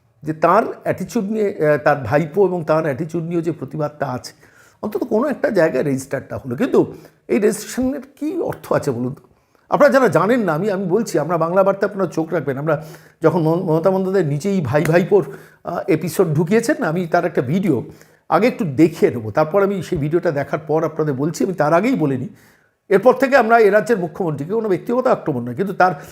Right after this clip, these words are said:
পরিবারকে কিনে কীভাবে শ্রীবৃদ্ধি করেছেন, তার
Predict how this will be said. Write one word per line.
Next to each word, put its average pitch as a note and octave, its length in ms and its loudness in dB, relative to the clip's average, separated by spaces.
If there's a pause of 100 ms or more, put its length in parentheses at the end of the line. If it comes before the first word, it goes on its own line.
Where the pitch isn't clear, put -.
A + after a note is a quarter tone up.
(220)
পরিবারকে B3+ 500 4
কিনে C4+ 300 -2
কীভাবে A#3 340 2
শ্রীবৃদ্ধি A3+ 560 0
করেছেন, C3 380 -4 (520)
তার A#3 100 4